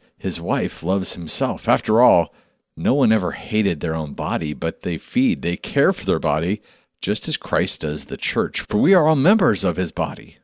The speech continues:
For this reason, a man shall leave his father and mother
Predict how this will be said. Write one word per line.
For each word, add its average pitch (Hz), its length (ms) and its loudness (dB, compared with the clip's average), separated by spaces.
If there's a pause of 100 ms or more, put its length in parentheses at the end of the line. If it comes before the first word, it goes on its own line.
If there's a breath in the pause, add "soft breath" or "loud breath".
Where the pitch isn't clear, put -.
(260)
For 113 120 0
this 131 240 4
reason, 85 460 2 (220)
a 78 80 -10
man 101 380 2
shall 92 220 -2
leave 98 300 2
his 92 140 -4
father 95 440 0
and 87 220 -6
mother 80 460 -6